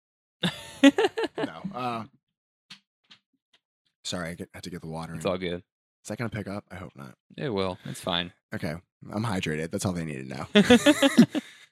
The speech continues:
Speaker 2: Yeah, curbside comedy has been, it's been,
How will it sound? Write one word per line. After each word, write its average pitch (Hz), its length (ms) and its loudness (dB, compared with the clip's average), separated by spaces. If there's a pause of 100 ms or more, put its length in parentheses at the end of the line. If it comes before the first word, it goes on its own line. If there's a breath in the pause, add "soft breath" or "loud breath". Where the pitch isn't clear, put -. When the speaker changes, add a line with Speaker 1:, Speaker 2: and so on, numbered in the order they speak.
(200)
Speaker 2:
Yeah, 139 120 6
curbside 139 420 8
comedy 113 400 6
has 92 120 2
been, 90 440 -4 (240)
it's 92 380 -8
been, 90 400 -8